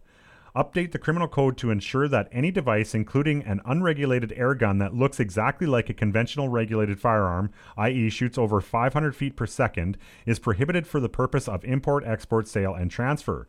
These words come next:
Uh, j-, basically goes into exactly what we read earlier. So, <sighs> they're even banning air guns, like airsoft guns and all of it,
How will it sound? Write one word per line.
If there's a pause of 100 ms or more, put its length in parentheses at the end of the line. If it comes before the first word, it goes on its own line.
(800)
Uh,
j-,
basically
goes
into
exactly
what
we
read
earlier. (1120)
So, (580)
<sighs>
they're
even
banning
air
guns,
like
airsoft
guns
and
all
of
it,